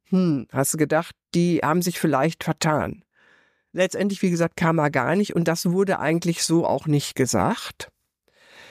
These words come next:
Dann hab ich noch einen Schaffner da angesprochen, der sich immerhin auf dem Bahnsteig getraut hat. Dann kam ein Zug aus Böblingen und da haben sie immer gesagt,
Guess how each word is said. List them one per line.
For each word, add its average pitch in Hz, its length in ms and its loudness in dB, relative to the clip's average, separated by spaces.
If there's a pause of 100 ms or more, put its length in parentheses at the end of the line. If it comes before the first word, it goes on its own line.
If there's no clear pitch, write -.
(440)
Dann 190 140 2
hab 196 120 2
ich 196 80 -4
noch 180 200 0
einen 147 420 2
Schaffner 214 420 0
da 208 120 -2
angesprochen, 190 640 0
der 165 140 2
sich 165 180 -2
immerhin 170 280 2
auf - 160 -2
dem 147 120 2
Bahnsteig 165 640 0
getraut 147 540 0
hat. 277 240 -2 (880)
Dann 139 280 0
kam 214 320 0
ein 135 220 0
Zug - 300 0
aus - 180 0
Böblingen 156 640 0
und 165 160 0
da 170 140 0
haben 202 100 4
sie 170 100 -2
immer 160 200 2
gesagt, 156 340 0